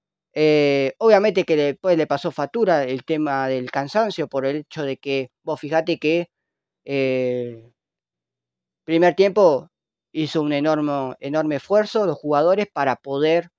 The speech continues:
lograr, eh, el objetivo. Podía haber metido más goles, Racing, tranquilamente, ¿por qué no? Este, pero bueno,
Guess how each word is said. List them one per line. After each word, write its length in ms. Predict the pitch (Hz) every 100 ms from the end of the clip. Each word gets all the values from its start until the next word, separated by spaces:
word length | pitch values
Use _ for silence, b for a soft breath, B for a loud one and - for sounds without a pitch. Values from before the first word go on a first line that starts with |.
| _ _ _
lograr, 680 | 135 139 143 151 160 185 - _
eh, 440 | 139 131 127 123 120
el 140 | 131
objetivo. 680 | 131 - 135 233 190 143 117 _ _ _ _ -
Podía 240 | 233 240
haber 120 | 226
metido 280 | 208 190 208
más 140 | 196
goles, 360 | 226 262 220 196
Racing, 320 | 208 226 190
tranquilamente, 640 | 165 156 175 185 226 190 175
¿por 180 | 147
qué 120 | 139 185
no? 240 | 190 202 _ _ _
Este, 720 | 135 135 139 131 127 120 117 _ _ _ _ _ _ _ _ _ _ _ _
pero 160 | 196 214
bueno, 220 | 180